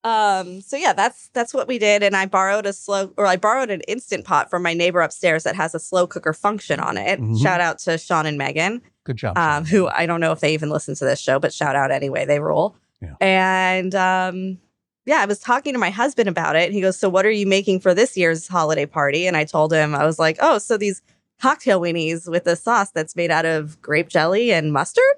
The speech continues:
Speaker 1: And he goes, "Oh yeah, I know those weenies." <laughs>
Speaker 2: Really? He knows those weenies?
Speaker 1: He knows those weenies. He goes, "Yeah,
Speaker 2: I
Speaker 1: that's a popular tailgate item." He's from the Midwest.
Speaker 2: I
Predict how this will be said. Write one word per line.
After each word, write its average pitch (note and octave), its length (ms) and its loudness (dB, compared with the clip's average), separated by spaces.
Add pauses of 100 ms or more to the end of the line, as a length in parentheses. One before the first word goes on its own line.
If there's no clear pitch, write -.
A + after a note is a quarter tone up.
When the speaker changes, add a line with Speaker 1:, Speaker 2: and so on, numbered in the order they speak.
(120)
Speaker 1:
And A#3+ 140 0
he G#3+ 60 -2
goes, G#3+ 220 0 (360)
"Oh A3 80 2
yeah, B3 200 2
I F#3+ 140 0
know D#3 160 -2
those D3 200 -6
weenies." D#3 520 -6 (340)
<laughs> - 240 -6
Speaker 2:
Really? A#3 600 0 (2250)
He D#4+ 260 -4
knows C4 320 0
those G3 240 4
weenies? A#3 580 4
Speaker 1:
He D#4 180 0
knows D4+ 260 2
those D4 200 2
weenies. A#3 480 -2 (320)
He B3+ 80 -8
goes, B3 160 2
"Yeah, - 120 2
Speaker 2:
I A3+ 40 0
Speaker 1:
that's C4 160 -2
a C#4+ 80 -6
popular B3+ 520 0
tailgate G#3 500 -2
item." E3 500 -2
He's C4 200 -2
from F4 180 2
the F4 80 -2
Midwest. G3+ 840 -2
Speaker 2:
I F#3 480 2